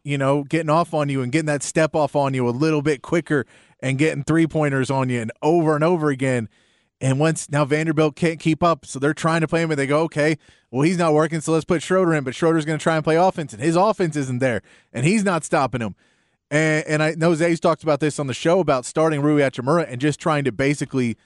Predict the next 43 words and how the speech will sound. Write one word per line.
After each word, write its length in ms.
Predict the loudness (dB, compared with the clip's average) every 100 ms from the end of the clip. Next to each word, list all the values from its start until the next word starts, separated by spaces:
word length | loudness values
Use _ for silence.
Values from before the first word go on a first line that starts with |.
| _ -10
limit 440 | -2 0 2 0 -2
your, 440 | 0 2 2 -2 -6
your 260 | -6 -6 -8 _ _ _ _
problems, 420 | 0 2 0 -4 -12 _ _
but 140 | -8 -6
you 60 |
can't 320 | -4 -2 -2 0
really 220 | 0 0
start 280 | 0 0 0
Rui 400 | 0 2 2 -2 -8 _ -6
'cause 160 | 0
you 100 | 0
don't 220 | 2 0
have 140 | -2 -2
another 200 | 0 0
big 220 | 0 0
man 300 | 0 -2 -2 -4
unless 280 | -2 -2 0
Mo 160 | -2 0
Bamba 320 | -2 -2 -4
can 160 | -6
come 180 | -4 -2
back 220 | 0 -2
in 60 | 0
game 160 | -2 0
four 280 | 2 2 0 _
and 140 | -8 -6
play 180 | -4 -6
twenty 320 | -4 -2 -2
<laughs> 140 | -2 -4
minutes 360 | -4 -4 -8 -16 _ _ _ -2
and 180 | -2 -4 -10
say, 220 | -2 -2 0
like, 160 | -2
twenty 300 | -2 -2 -2
good 380 | -2 0 2 2
minutes. 460 | 0 0 0 -4 -12 -20 -20 -20 _ _
That 220 | 0 2
way 100 | 2
you 100 | 0
can 140 | 0 -2
start 300 | 2 2 4
Rui 360 | 2 2 0